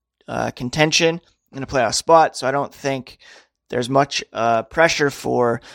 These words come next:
Kekalainen to get, um, assets for, uh, his pending free agents. Um, so yeah,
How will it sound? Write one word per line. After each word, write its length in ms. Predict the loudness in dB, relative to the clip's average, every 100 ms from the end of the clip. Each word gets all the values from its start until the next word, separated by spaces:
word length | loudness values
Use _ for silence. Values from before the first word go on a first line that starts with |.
| -18
Kekalainen 640 | -4 -2 2 4 4 2 -4
to 200 | -8 -6
get, 300 | 0 0 -2 _ _ -14
um, 320 | -12 -10 -8
assets 640 | -4 -2 0 0 0 -4 -12
for, 580 | -14 -6 0 2 0 -4 -16 -20 _ _ _
uh, 120 | -6 -4
his 400 | 0 0 -2 -8
pending 420 | -6 -4 -4 -6
free 280 | -6 -2 -2
agents. 500 | -4 -8 -8 -10 -10 -20 -20 _ -12
Um, 800 | -6 -6 -4 -6 -6 -8 -8 -12 -16 _ _ -12
so 160 | -4 2
yeah, 260 | 4 2